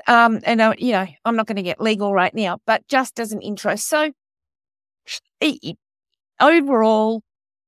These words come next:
there's a, as I said, there's a, you know, there were a few factors the judge took, at, at, you know, uh, Judge Gareth Christofi, and quite the pronunciation,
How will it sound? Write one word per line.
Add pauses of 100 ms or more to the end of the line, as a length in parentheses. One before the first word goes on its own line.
(120)
there's
a, (260)
as
I
said,
there's
a,
you
know,
there
were
a
few
factors
the
judge
took,
at, (100)
at,
you
know, (200)
uh, (1120)
Judge (580)
Gareth
Christofi, (640)
and
quite
the
pronunciation,